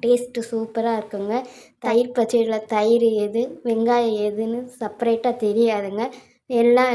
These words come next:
ரெண்டுமே நல்லா மிக்ஸ் ஆகி சேர்ந்துருக்குங்க. இப்போ வாங்க நம்ம வீடியோக்குள்ள போலாம். இப்போ இந்த பவுல்ல நான் வெங்காயத்தை முதல்ல சேர்த்துக்கிறேங்க. நான் இந்த வெங்காயத்தை எந்த அளவுக்கு தின்னா கட் பண்ண முடியுமோ அந்த அளவுக்கு நல்லா தின்னா கட் பண்ணி வச்சிருக்கேங்க.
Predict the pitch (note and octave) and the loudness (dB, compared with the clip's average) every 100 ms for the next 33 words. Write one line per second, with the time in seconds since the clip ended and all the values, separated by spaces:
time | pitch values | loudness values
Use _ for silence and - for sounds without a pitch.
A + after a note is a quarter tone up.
0 | A3+ A3+ A#3+ B3 B3+ B3+ A3 G#3 A#3 A#3+ | 0 0 0 0 0 0 -2 -2 -2 -2
1 | A#3 G3+ - - B3 B3 B3 A3 A3 A3 | -2 -4 -10 -8 -6 -4 -6 -4 -2 -2
2 | G#3 F#3+ F#3 F#3 A#3 - - _ A3 G#3+ | -6 -8 -8 -6 -6 -8 -20 _ -6 -4
3 | G3+ G3 G3 A3+ C4 G#3+ G3 G3+ G3+ G3 | -2 -2 -2 0 0 -2 -4 -4 -4 -4
4 | F3+ F3 F3+ F3 F3+ A#3 _ _ _ - | -8 -10 -10 -8 -10 -12 _ _ _ -4
5 | C4 A#3 A#3+ A#3 A#3+ C4+ C4 A3+ G3+ G3+ | 0 0 4 4 4 4 4 2 2 0
6 | A3+ A#3+ A3+ G3+ G3 A3 G#3+ G3+ F#3+ G3 | 2 0 -2 -4 -2 -4 -4 -8 -8 -8
7 | F#3 F3+ F3+ B3 - _ _ _ _ _ | -8 -6 -6 -8 -14 _ _ _ _ _
8 | _ _ _ _ _ _ _ _ _ _ | _ _ _ _ _ _ _ _ _ _
9 | _ _ _ - C4 C4+ B3+ B3+ D4 D#4+ | _ _ _ 0 4 6 6 6 6 4
10 | D#4+ C4+ A#3 A#3+ C4 C4+ C#4 D#4 C#4 C4 | 4 6 6 6 4 0 -2 -6 -2 0
11 | C#4+ D4 C#4 - A#3 - B3 A#3 A3 G#3+ | 0 0 0 -2 -4 2 2 4 2 0
12 | G#3+ C4 - A#3 A3+ A3+ A#3+ A#3+ B3 A3 | -2 -2 -2 0 2 2 0 0 0 0
13 | A3 A#3+ B3+ B3 A#3+ A#3+ B3 C4 B3+ G3 | 0 2 2 0 -4 -2 0 -2 -6 -10
14 | F#3+ - G#3+ G3+ G3+ F#3 F#3 F#3 | -12 -6 -4 -4 -6 -10 -6 -2